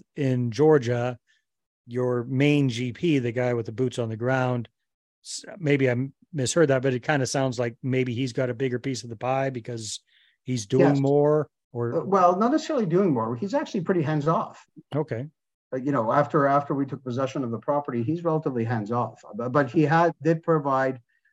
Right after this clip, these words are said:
Speaker 2: uh, substantial at-risk capital. Remember, just like any other purchase that we make here, um, you know, you make an offer on a, on a property, you have to provide a deposit. If you fail to
Speaker 1: Hmm.
Speaker 2: close on that property, guess what? Your deposit disappears.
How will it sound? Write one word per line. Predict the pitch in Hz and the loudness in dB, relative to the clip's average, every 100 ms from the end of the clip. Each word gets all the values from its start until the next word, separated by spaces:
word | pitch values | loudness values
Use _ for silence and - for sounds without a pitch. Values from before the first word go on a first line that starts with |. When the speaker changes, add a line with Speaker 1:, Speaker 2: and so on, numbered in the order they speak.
| _ - | _ -2
Speaker 2:
uh, | 123 120 117 | 0 2 0
substantial | 123 117 135 131 120 120 117 | -4 -6 -4 -2 0 -2 0
at-risk | 135 127 120 117 | -4 -2 -6 -4
capital. | 117 104 101 | -6 -4 -2
Remember, | 120 175 185 139 117 | 2 4 4 2 0
just | 151 175 | 0 0
like | 180 | 0
any | 170 156 | 2 2
other | 147 139 110 - | 0 -4 -8 -4
purchase | 147 - 123 | -4 -2 -6
that | 117 | -2
we | 120 113 | -2 0
make | 117 117 | -2 -2
here, | 190 165 101 - _ _ _ _ - | 0 0 0 -8 _ _ _ _ -2
um, | 131 127 123 117 117 | 2 4 4 2 0
you | 131 | -2
know, | 107 | 0
you | 123 | 2
make | 143 156 | 2 2
an | 143 | 4
offer | 139 143 139 | 2 2 -2
on | 120 | -2
a, | 113 - 127 117 | -6 -8 -10 -6
on | 123 | -6
a | 107 | -2
property, | 151 151 151 104 | 2 2 0 -4
you | 104 117 | -4 -2
have | 123 127 | -2 -2
to | 117 | -6
provide | 117 117 110 | -4 -2 -2
a | |
deposit. | 104 - 175 160 104 | -4 2 2 2 -2
If | 95 - | -8 -10
you | |
fail | 113 139 123 | -4 -2 -2
to | |
Speaker 1:
Hmm. | 113 | -2
Speaker 2:
close | - 175 | 0 0
on | 147 | -2
that | 117 117 - | -4 -6 -4
property, | 123 113 120 120 120 117 | -4 -2 -2 0 -2 -4
guess | 131 120 123 | -4 -4 2
what? | 170 - - | 2 2 -6
Your | 120 110 | -8 -6
deposit | 117 135 117 110 | -4 -4 -4 -4
disappears. | 104 - 117 269 226 101 - | -8 -10 2 4 4 2 -14